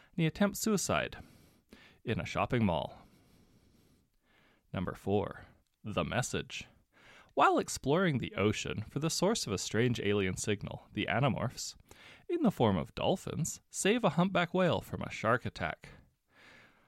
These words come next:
Marco gets his tail bitten off and nearly bleeds to death. Number five, the Predator. Marco discovers that his mother,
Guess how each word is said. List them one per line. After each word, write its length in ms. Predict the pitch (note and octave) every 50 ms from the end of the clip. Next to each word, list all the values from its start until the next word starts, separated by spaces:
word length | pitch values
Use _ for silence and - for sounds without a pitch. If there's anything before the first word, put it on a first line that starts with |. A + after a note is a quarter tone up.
| _ _ -
Marco 480 | - E3 G#3 G3+ - G3+ F3+ G#2+ A#2 - -
gets 200 | - C#3 A#2+ -
his 100 | B2+ G#2+
tail 220 | - - E3 D3 A2
bitten 260 | F#2+ G2 - - F#2
off 340 | F#2 F#2+ G2 G2+ - - - _ _
and 120 | - G2 F#2+
nearly 320 | F#2+ A2+ C3 C3 C3+ B2+
bleeds 400 | B2 - A2+ A2 G#2+ - - -
to 120 | - -
death. 440 | - - - - - - - - - - - - - - - - _ _ _ _ _ - - _ _ _ _ _ _ _ _ _ _ _ _ _ - _ _ _ _ _ _ _ _ -
Number 280 | - G2 F#2+ E2+ - -
five, 560 | - - G#2+ A#2+ B2 G#2 - - - - - - - - _ _ _ _ _ _ -
the 180 | G#2+ G#2 F#2
Predator. 640 | - - - - G2+ B2+ D3 D#3+ B2+ A2+ - - - - - _ - - _ _ _ _ _ _ _ _ _ - -
Marco 320 | - C3+ D#3+ G#3 - - A2+
discovers 460 | G2 G#2 - - A#2 G#2+ A2+ A2 G#2
that 140 | A#2 A#2 A#2
his 160 | B2 - -
mother, 340 | D3+ D#3+ C#3+ - - -